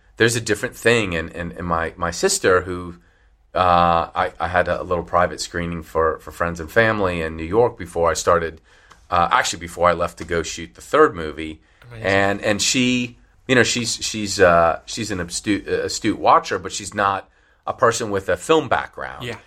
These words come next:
Speaker 1: And she just kept saying, "The fights feel real. I don't know why. It feels like I'm just watching a real fight happen, and it doesn't
Speaker 2: Yeah.
Speaker 1: feel like a movie."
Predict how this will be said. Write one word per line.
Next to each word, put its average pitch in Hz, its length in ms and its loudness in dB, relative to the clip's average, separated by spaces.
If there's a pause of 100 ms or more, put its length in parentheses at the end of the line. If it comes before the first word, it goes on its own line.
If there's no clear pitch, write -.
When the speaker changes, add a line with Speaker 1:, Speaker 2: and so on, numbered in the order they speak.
(120)
Speaker 1:
And 98 120 -6
she 120 140 -4
just 117 220 -6
kept - 160 0
saying, 98 320 0
"The 87 80 -8
fights 104 420 0
feel 101 380 -6
real. 104 420 0
I 90 100 4
don't 101 180 0
know 98 100 -4
why. 104 300 4
It 87 160 -8
feels 98 160 -6
like 92 100 -4
I'm 98 100 -6
just 92 200 -10
watching 90 480 -2 (320)
a 95 80 0
real 104 320 2
fight 95 340 2
happen, 107 400 0
and 90 140 -10
it 85 100 -12
doesn't 92 240 -2
Speaker 2:
Yeah. 117 100 -6
Speaker 1:
feel 98 220 0
like 85 220 -2
a 82 60 -6
movie." 82 520 -10